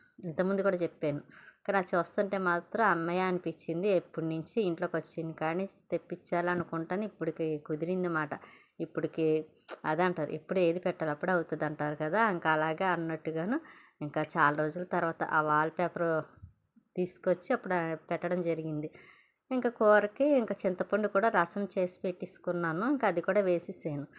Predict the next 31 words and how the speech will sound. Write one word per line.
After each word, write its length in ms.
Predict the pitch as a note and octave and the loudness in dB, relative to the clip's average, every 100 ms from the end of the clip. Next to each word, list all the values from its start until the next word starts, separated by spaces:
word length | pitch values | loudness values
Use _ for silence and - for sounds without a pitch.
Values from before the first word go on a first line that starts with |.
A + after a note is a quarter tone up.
| - _ | -20 _
ఇంకా 140 | G#3+ G3 | -6 -6
స్టవ్ 300 | - G3+ F#3 | 2 2 4
వెలిగించేసి 640 | G#3+ F#3+ G3 F#3+ G3 F3+ C#4 | 2 2 0 0 0 2 2
అది 260 | A#3+ G3+ F3+ E3+ D#3+ - _ | 2 4 2 2 0 -4 _
పెట్టేస్తే 440 | - F3+ G3 - B3+ | -4 0 -2 0 -4
సరిపోద్దండి. 640 | B3 F3+ - D#3+ E3 D#3 - | 0 0 0 -2 -2 -4 -2
సాల్ట్ 460 | F3 E3 E3+ F3 F#3 F3 - - - - | 0 2 0 0 2 2 0 -20 -18 -2
ముందు 180 | F3 G3 | 0 4
వేసాను 320 | G3+ F#3 G3+ | 4 4 0
కానీ 160 | G#3+ A#3+ | 0 2
సరిపోదని 540 | G3+ F3 G3 G3 G#3+ | 2 2 2 4 4
మళ్ళీ 200 | G#3 F3 | 2 0
వేస్తున్నాను, 640 | F#3 E3+ - - F3 D#3+ D#3+ | 2 0 -2 -4 -2 -2 -4
అంటే 160 | E3 | -4
కొంచెం 320 | F#3+ G3 F3+ F3 | -4 -6 -6 -8
ఎక్కువగా 420 | D#3+ F3+ F3+ F#3 | -6 -4 -2 0
ఉంది 160 | F3+ E3 | 0 -2
కదా. 260 | D#3+ E3+ C4 - - _ _ _ _ _ _ - | -4 -4 -4 -6 -18 _ _ _ _ _ _ -12
అందుకోసం 500 | F#3+ E3+ E3+ F3+ A3 | -4 0 4 2 4
అదొకటి 300 | F#3 E3+ F3+ | 2 2 0
మీకు 180 | G3+ F3+ | -2 0
కూడా 120 | F#3+ F#3+ | 0 -2
చూపించలేదు 500 | F3+ F3 - F3 E3+ | -6 -6 -2 0 0
కదని. 360 | E3+ E3+ G#3 F4+ - - - - | -2 -2 -4 -4 -8 -20 -20 -6
అయినా 300 | - E3 A#3 | -2 0 0
సరే 240 | C4 G#3+ E3 D#3 - | 2 0 0 -2 -2
తక్కువ 260 | E3+ - A#3 | -2 2 0
వేసానులేండి 540 | A3 F#3 E3+ E3+ E3 | 2 0 0 0 0
ఫస్ట్. 400 | E3 D#3 - - E3 - - _ | 0 -2 -4 -4 -4 -6 -20 _
మళ్ళీ 240 | F3+ F3 F#3 - - | 0 2 2 -2 0
ఎక్కువైతే 580 | E3+ - G#3 F#3+ F#3 G#3+ | 0 2 2 4 2 2